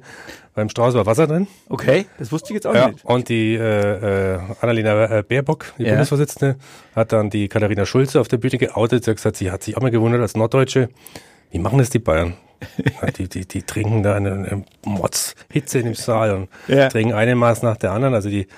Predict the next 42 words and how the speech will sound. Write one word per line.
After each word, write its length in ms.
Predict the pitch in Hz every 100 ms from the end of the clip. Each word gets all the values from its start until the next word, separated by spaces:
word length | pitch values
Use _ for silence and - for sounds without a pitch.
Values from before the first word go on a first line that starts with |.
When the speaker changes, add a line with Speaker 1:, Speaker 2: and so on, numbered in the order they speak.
| -
Speaker 1:
Katharina 300 | - 107 107
Schulze 280 | 104 123 117
hatte 120 | 101
Spezi 340 | 95 - 92 110
drin. 160 | 95 82 _ - - - -
<laughs> 560 | - 175 - 302 - -
Die 60 |
haben 100 | 113
alle 160 | 107 131
keinen 220 | - 113
Alkohol 260 | 107 113 104
drin, 220 | 87 90 - - 151 -
weil 180 | 104 104
das 280 | 104 - -
packt 320 | 104 - -
der 140 | 95
stärkste 600 | - 87 90 - 101 90 87 _ _ - -
Speaker 2:
Also 160 | 135
bei 60 | 156
Franz 100 | 147
Speaker 1:
Stiernacken 360 | 165 175 175 165
Speaker 2:
Josef, 260 | 175 - 156
Speaker 1:
nicht. 120 | 165
Speaker 2:
äh, 200 | 180 -
bei 80 | -
Franz 360 | - 147 135 135
Josef 260 | 165 135 -
Strauß 320 | 123 135 -
hätte 120 | 139
ich's 120 | 143
noch 160 | 143 -
geglaubt, 560 | 127 120 127 180 -
wobei 240 | 139 131 123
vielleicht 240 | 143 127
nicht 180 | 147 -
die 60 | 131
Mengen, 400 | 120 139 180 160
die 140 | 156
da, 240 | 147 135
äh, 380 | 135 - 131 127 - - - - - -
reingeschüttet 640 | 110 135 147 - 165 156
wurden. 180 | 165